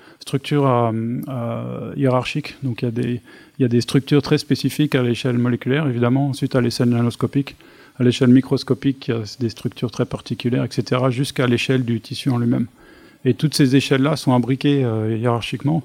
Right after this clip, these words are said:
tout fo-, pour former le, le, pour former le tissu comme on, comme peut,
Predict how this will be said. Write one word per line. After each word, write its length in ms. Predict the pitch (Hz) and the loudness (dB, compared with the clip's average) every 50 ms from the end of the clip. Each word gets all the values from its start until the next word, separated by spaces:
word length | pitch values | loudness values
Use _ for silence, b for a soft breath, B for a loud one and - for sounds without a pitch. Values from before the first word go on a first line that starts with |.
| B B B B B B B B B _ _ - 135 | B B B B B B B B B _ _ -10 -6
tout 140 | - 131 | -4 -4
fo-, 280 | 110 - - 147 139 131 | -4 -2 -2 0 0 0
pour 200 | - - 127 - | 2 0 0 0
former 300 | - 127 117 120 135 135 | 0 0 2 4 4 4
le, 520 | 127 123 117 117 117 120 120 123 123 127 135 131 | 4 4 2 0 0 -2 -4 -4 -4 -6 -6 -6
le, 540 | 135 135 127 120 120 - - 123 131 131 131 - | -4 -4 -4 -4 -6 -6 -8 -8 -8 -10 -8 -6
pour 140 | - 117 | -6 -4
former 220 | - - 123 120 131 | -2 0 2 2 2
le 60 | 123 | 2
tissu 340 | - - 131 - - 143 139 | 2 -2 -4 -2 0 0 0
comme 180 | - 127 120 | 2 2 2
on, 200 | 117 113 110 110 | 2 0 0 -2
comme 160 | 110 - 120 107 | 0 -2 -2 -2
peut, 100 | - | -2